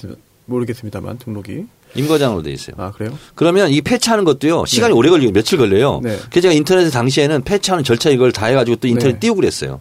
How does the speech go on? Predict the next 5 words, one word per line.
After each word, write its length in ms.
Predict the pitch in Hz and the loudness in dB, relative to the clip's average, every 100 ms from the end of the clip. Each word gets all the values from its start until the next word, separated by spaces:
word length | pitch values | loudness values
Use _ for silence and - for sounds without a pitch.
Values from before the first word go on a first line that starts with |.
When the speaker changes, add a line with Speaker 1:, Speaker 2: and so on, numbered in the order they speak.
| - | -14
Speaker 1:
그리고 300 | 196 208 190 | -10 -8 -6
또 680 | - 196 185 156 127 95 - - _ - | 0 2 4 2 0 -2 -6 -14 _ -10
그 80 | - 196 151 | -2 0 0
명의자가 480 | 135 170 175 165 156 | 0 -2 2 2 0
사망했으면 840 | - 196 208 - - 104 107 120 | -2 -2 -2 -6 -8 -8 -8 -8